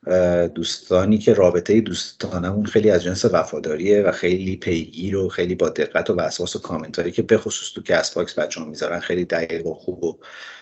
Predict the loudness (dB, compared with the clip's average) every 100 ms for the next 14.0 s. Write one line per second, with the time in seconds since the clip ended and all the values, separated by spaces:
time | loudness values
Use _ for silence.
0 | _ -8 -4 -2 2 4 4 4 2 0
1 | -6 -8 -6 -6 -4 -6 -8 -8 -8 -10
2 | -10 -12 -12 -12 -8 -8 -8 -10 -14 -14
3 | -12 -8 -8 -10 -12 -16 -16 -20 -20 -20
4 | -20 _ _ -10 -8 -6 -8 -12 -20 _
5 | -6 0 2 2 -2 -2 0 0 2 2
6 | 2 0 -2 -2 2 2 4 4 4 2
7 | 2 4 4 4 0 -2 0 0 0 -2
8 | -6 -4 -4 -4 -6 -6 -8 -10 -6 -8
9 | -8 -12 -18 -18 -20 -8 -4 0 0 0
10 | 0 0 0 0 2 2 0 -4 0 2
11 | 2 4 4 4 2 2 4 4 2 0
12 | -2 -2 -2 -6 -6 -8 -6 -4 -2 -2
13 | 0 -2 -2 -4 -4 -6 -6 -4 -6